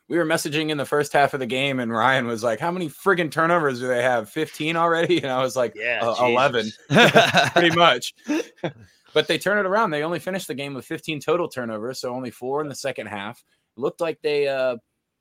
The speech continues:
Speaker 1: you know, it's the first game. They're still kinda learning to play with one another, but the only difference I see, I mean, between the fact that Jacoby Walter is longer and probably a, m-,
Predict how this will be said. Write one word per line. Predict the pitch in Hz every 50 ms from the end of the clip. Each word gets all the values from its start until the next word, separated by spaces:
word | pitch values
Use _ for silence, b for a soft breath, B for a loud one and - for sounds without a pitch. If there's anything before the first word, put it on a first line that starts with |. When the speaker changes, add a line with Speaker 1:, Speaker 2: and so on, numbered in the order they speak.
| _ _ -
Speaker 1:
you | 175 180
know, | 151 123 127 135 123 _ -
it's | - 143 - -
the | - 156
first | - 170 165 156 - -
game. | 135 117 117 127 135
They're | 127
still | - - 143 139
kinda | - - 143 139 123
learning | 113 117 123 127 123
to | 110
play | - - 113 113 117
with | 113 107 -
one | 113 110 107
another, | 104 104 101 101 104 107
but | 101 85 104 104 98 - _ _ _ _ _ _ _ _ _ _ _ _ _ _ _ _ _ _ _ -
the | - 123
only | 135 165 185 165
difference | 127 147 160 - 160 143 123 -
I | 135 131
see, | 123 - - 139 139 131 127 120 117 -
I | 117
mean, | 120 117 117 117 117 107 117
between | 107 123 113 - - 151 147 143 139
the | 127 123
fact | - 139 131 123 -
that | 113 101
Jacoby | 104 107 - 123 117 113 113
Walter | 107 107 110 110 110 120 110 107
is | 101 101 98 92 98
longer | 98 101 104 107 110 110 104 107 104 104 101 98 - -
and | 107 104 101 98 98 98 98 _ -
probably | 117 110 117 113 120 113
a, | 104 98 85 73 - _ -
m-, | 101 92 85